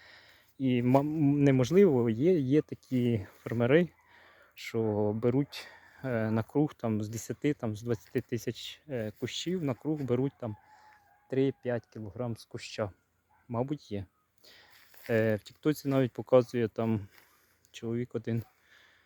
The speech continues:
е, що він відро бере,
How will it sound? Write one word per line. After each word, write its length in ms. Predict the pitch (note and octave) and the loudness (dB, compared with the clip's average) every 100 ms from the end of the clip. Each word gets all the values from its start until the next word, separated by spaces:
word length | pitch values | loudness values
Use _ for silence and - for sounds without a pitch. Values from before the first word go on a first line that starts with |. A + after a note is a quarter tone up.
| _ _ _ _ _ - A2+ | _ _ _ _ _ -10 -4
е, 640 | G#2 G#2 G#2 G2+ G2 F#2 | 0 2 0 -2 -4 -8
що 220 | - - | -14 -8
він 200 | A2+ B2+ | -2 -2
відро 300 | A#2 A2+ B2 | -2 0 0
бере, 340 | A#2+ A#2 A#2 | 2 0 0